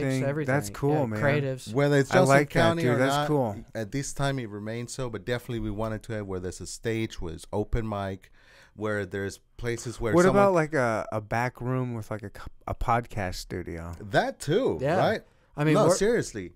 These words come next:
Speaker 3: we, we, we're talking about being innovative.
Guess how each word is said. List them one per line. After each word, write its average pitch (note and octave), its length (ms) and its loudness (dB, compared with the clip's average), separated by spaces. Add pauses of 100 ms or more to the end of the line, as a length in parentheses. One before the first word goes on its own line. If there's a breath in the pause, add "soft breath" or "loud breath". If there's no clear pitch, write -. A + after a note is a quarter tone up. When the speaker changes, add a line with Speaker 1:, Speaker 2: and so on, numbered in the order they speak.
Speaker 3:
we, A#2 140 -2
we, C#3 180 -4
we're B2 400 -6
talking F#3+ 360 -4
about B2 360 -4 (1800 soft breath)
being C#3+ 240 -2
innovative. G#2 800 -8